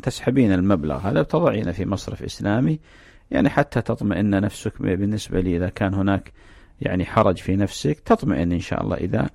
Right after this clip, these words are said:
إذا مثلا، آه، أخذت هذا وضعتيه في حساب آخر.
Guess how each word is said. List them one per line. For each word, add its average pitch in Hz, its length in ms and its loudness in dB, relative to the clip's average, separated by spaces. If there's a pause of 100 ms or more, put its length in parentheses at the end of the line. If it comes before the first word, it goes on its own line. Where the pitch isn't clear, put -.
(460)
إذا 104 240 0
مثلا، 98 580 0
آه، - 800 -12
أخذت - 340 -6
هذا 92 320 -2
وضعتيه 98 460 -2
في - 160 -8
حساب 85 400 -6
آخر. - 300 -14